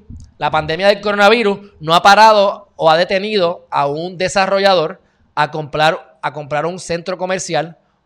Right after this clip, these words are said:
por nada más y nada menos que once millones de dólares. ¿Y por qué yo les traigo esto, mi gente? Déjame ponerme aquí yo más round.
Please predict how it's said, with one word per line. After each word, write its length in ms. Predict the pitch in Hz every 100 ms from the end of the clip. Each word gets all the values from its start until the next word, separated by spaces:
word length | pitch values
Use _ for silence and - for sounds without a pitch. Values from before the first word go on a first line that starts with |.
| _
por 220 | 160 151
nada 260 | 147 156 170
más 140 | 185
y 80 | 190
nada 200 | 185 190
menos 440 | 175 151 185 - _ _ _
que 220 | - 151 -
once 560 | 165 196 - 156 165 _ _
millones 760 | 139 143 131 160 180 180 175 - _ _
de 160 | 135 131
dólares. 600 | 139 131 110 101 - _ _ _ _ _
¿Y 580 | 156 160 156 151 147 143
por 220 | 165 151
qué 160 | 175 233
yo 80 |
les 120 | 262 262
traigo 360 | 220 208 170
esto, 260 | 123 - 127
mi 120 | 123
gente? 440 | 113 113 107 101 _ _ 139
Déjame 260 | 156 160
ponerme 340 | 147 147 143 135
aquí 200 | 139 131
yo 160 | 127
más 320 | 120 123 113 110
round. 640 | 139 139 131 131 131 139